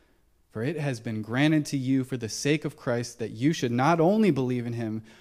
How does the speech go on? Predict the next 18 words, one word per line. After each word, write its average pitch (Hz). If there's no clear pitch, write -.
but 113
also 147
suffer 135
for 120
his 113
sake." -
With 131
these 160
bedrock 143
truths 123
in 131
your 143
arsenal, 107
that -
persecution 139
comes 139
from 160
Satan, 117